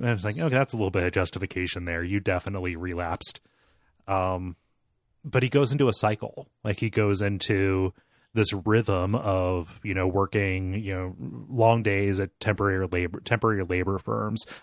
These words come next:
I love the names of these places, like Brawny Man. <laughs> So, but yeah, it's like, like, like a day laborer.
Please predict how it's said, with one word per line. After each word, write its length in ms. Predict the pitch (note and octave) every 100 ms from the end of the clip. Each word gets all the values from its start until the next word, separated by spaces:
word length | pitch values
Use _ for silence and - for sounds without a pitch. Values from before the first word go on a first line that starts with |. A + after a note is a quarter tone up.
| -
I 60 |
love 220 | G#2 A2+ G#2
the 80 | F#2
names 420 | E2+ F2+ G2+ G#2+
of 100 | A2+
these 160 | A#2+ -
places, 640 | A2+ A2 - C3 B2+ - - _ _ -
like 200 | G2+ F2+
Brawny 400 | G2+ F#2+ G2 G2+
Man. 440 | G2+ G#2 G#2 A2+ B5+
<laughs> 960 | C6 B5+ _ _ _ _ _ _ - G3+ - F#3+ _ F3+ - _ _ _ _ - D#3+ F4 G#3 - G3+
So, 140 | C#3 B2 E3 G3+ G3+
but 120 | A#3+
yeah, 80 | G#3
it's 80 | F3+
like, 120 | G3+
like, 140 | G3
like 180 | G3 F3+
a 40 |
day 200 | F3+ A3+
laborer. 560 | F3 G#2 F2+ F2 F2 F2